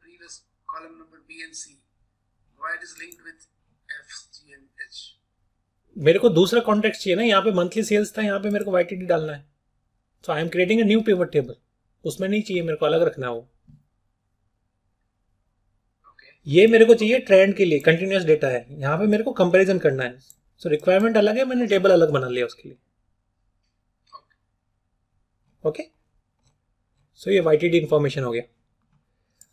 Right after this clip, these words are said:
Speaker 2: अब एक हमने रखा था कि कंट्री वाइज sales चाहिए मुझे, और country wise में I need एमटीडी sales, वाईटीडी sales and last year वाईटीडी and last year एमटीडी,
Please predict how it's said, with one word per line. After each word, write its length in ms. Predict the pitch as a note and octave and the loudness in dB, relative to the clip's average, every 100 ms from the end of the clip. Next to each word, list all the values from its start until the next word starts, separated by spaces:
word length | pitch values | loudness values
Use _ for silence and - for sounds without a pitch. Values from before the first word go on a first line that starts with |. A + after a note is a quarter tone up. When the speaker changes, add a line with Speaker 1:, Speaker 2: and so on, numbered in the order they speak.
| _ _ _ _ D3+ | _ _ _ _ -6
Speaker 2:
अब 140 | D#3 | 4
एक 200 | F#3 A3 | 6 6
हमने 180 | A3 A3 | 6 4
रखा 200 | G#3 G#3 | 4 2
था 60 | G#3+ | 2
कि 200 | G#3+ A3 A3 G#3+ - _ _ _ _ _ _ _ _ _ _ _ - | 0 0 0 -2 -8 _ _ _ _ _ _ _ _ _ _ _ 0
कंट्री 260 | F#3 F#3+ | 0 6
वाइज 180 | A3 G#3 | 6 6
sales 300 | - F#3 F3+ | 4 2 0
चाहिए 160 | F3 E3 | -4 -2
मुझे, 280 | D#3 D3 - _ _ _ _ - | 0 -2 -4 _ _ _ _ -10
और 80 | - | 0
country 220 | E3+ E3+ | 0 4
wise 200 | G3+ G3 | 4 4
में 80 | F#3+ | 2
I 100 | F#3 F#3 | 0 2
need 200 | F#3 F3 - | 2 0 -2
एमटीडी 380 | D#3 D3+ F3 G3+ | -2 -2 -2 -2
sales, 380 | F#3+ G3 G3 - | 0 -2 -2 -2
वाईटीडी 400 | D3+ D#3 F3 F#3+ | 0 0 0 -4
sales 380 | - F3+ F#3+ - - _ _ _ _ | -2 -2 -4 -10 -20 _ _ _ _
and 400 | - D3 D#3 D#3 C#3+ C3 | -6 0 0 4 4 4
last 280 | C3+ C#3+ C#3+ | 2 2 2
year 140 | F3+ F3 | 0 2
वाईटीडी 420 | E3+ E3+ E3+ G#3 A3 - D#3+ | 0 0 -4 -4 -6 -8 -4
and 140 | D#3 | -2
last 240 | C#3 C3+ | -2 0
year 100 | D#3+ D3 | 2 2
एमटीडी, 400 | B2+ C3 A#2 | -2 -6 -10